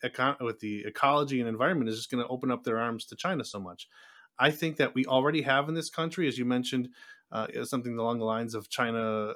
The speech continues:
you know, funding things and buying property. They're already doing that to, to a great extent.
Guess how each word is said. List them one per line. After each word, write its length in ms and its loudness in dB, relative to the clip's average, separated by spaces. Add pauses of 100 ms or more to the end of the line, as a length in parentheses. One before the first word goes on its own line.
you 80 -6
know, 80 -2
funding 440 -2
things 220 0
and 100 -6
buying 240 0
property. 420 -2 (220)
They're 100 0
already 240 6
doing 240 -4
that 100 -16 (320)
to, 220 -12
to 100 -4
a 40 2
great 200 2
extent. 320 -6